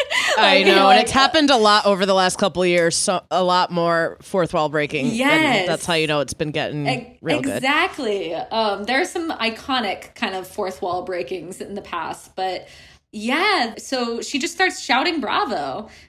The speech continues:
Speaker 2: 'cause she thinks that that means that they'll kind of cut out this footage. And she's talking about how she's a married woman and she, you know, is not having an affair.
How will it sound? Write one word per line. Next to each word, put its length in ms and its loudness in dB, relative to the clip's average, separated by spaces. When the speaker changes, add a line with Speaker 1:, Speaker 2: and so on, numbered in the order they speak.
Speaker 2:
'cause 200 -2
she 120 -2
thinks 240 -4
that 140 -4
that 220 0
means 220 -2
that 160 -4
they'll 300 0
kind 240 -4
of 160 -6
cut 340 -4
out 240 -2
this 180 -8
footage. 680 -8
And 580 0
she's 480 -8
talking 220 -12
about 140 -10
how 80 -10
she's 200 -12
a 60 -12
married 300 -14
woman 640 0
and 340 -8
she, 480 -10
you 160 -10
know, 160 -10
is 140 -12
not 240 -8
having 260 -8
an 60 -10
affair. 880 -2